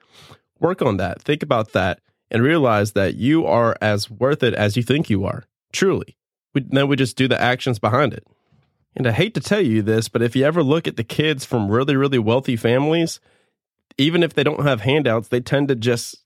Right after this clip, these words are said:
kind of gravitate back up to that level of wealth because they're used to it.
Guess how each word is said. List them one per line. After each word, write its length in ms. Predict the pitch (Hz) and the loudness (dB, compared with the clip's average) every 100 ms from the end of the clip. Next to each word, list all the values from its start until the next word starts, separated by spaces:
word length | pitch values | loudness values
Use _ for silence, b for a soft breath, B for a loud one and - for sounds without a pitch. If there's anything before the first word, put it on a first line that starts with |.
| - | -4
kind 200 | 135 139 | -2 -2
of 100 | 101 | -2
gravitate 800 | 110 117 135 139 - 135 131 - _ _ 110 | 0 2 0 -2 -2 -2 -2 -10 _ _ 0
back 300 | 117 131 131 | 0 0 2
up 260 | 147 117 _ _ _ _ _ - | 2 0 _ _ _ _ _ -4
to 420 | 117 117 117 110 | 0 2 2 2
that 240 | 113 120 | 2 0
level 320 | 113 117 135 | 0 0 2
of 80 | 123 | 2
wealth 480 | 107 139 107 - - _ _ | 2 2 0 -6 -18 _ _
because 580 | 104 101 113 110 104 - b b b | -4 0 2 2 0 -6 b b b
they're 100 | 110 | 0
used 300 | 110 175 - | 2 2 0
to 160 | 101 90 | -2 -2
it. 140 | - | -8